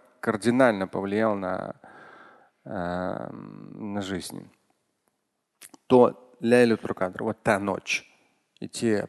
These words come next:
просьбы, озвученные тогда. <clears throat> Нет, детали не помню. Но некоторые нюансы, да, не буду уже. <laughs> Вот кому что, а? Вот бессознательное, а? Вот бессознательное.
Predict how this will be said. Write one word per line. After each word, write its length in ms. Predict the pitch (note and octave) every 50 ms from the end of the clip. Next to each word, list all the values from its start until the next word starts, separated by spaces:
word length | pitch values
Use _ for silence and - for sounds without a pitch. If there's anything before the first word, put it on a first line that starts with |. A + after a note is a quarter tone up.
| _ _ -
просьбы, 440 | - B2 A#2+ A2 - - - -
озвученные 580 | - - - G2+ G2+ G2+ - - F2+ F2+ F2+ F2+
тогда. 380 | - - - - - - A#2+ - _ _ _ _ _ _ _ _ _ - - - - - _ _ _ _ _ _ _ _ _ _ _ _ _ -
<clears throat> 400 | - G3+ A3+ G#3+ E3 B2 G2 F#2 - - _ -
Нет, 440 | - E3 E3+ D3+ A#2 - - - - _
детали 380 | - G#2+ G#2 G2+ B2 A#2+ B2 A#2+
не 120 | A2+ A2
помню. 380 | G#2 F#2 G2+ F2 D#2+ D2+ C#2+ - _ _
Но 240 | - C3 C#3 C#3 C3+
некоторые 480 | C3 D3 D#3+ E3+ D3+ - - D3 C#3
нюансы, 560 | C3+ C#3 D3 D3+ D3+ C#3+ B2+ - - A#2+ A2+ - _ _
да, 140 | - - - -
не 160 | - G2 G#2
буду 280 | G2+ G#2 G#2 F2+ F2+
уже. 260 | F2+ F2+ - - - - - _ _ _ _ _ _ _ _ _ _ _ _ _ _ _ - - - - - - - - - - - _ _ _ _ _ _ _ _ _ - - _ _ _ -
<laughs> 540 | - - - - - - - - - - - _ _ _ _ _ _ _ _ - - - - - - - - - -
Вот 120 | B3 -
кому 400 | - - - B3+ C4+ C#4 F4 F#4
что, 280 | B3 - - - - G#3
а? 300 | E3+ E3 E3 F3 F#3 F#3
Вот 220 | F#3 E3+ F3+ F3 D#3+
бессознательное, 1200 | D3+ F3 E3+ D#3+ - E3+ E3+ D3 C3+ D#3 D#3 D3+ C#3 - - A#2+ G#2+ G2 F#2 F#2 F2+ - - B2
а? 40 | B2
Вот 300 | C3 D#3 F#3 F#3+ E3+ D#3
бессознательное. 1000 | D3 D#3+ D3 - - C#3+ C3 A#2 C3 B2+ A#2 G#2+ - - F#2+ - - - -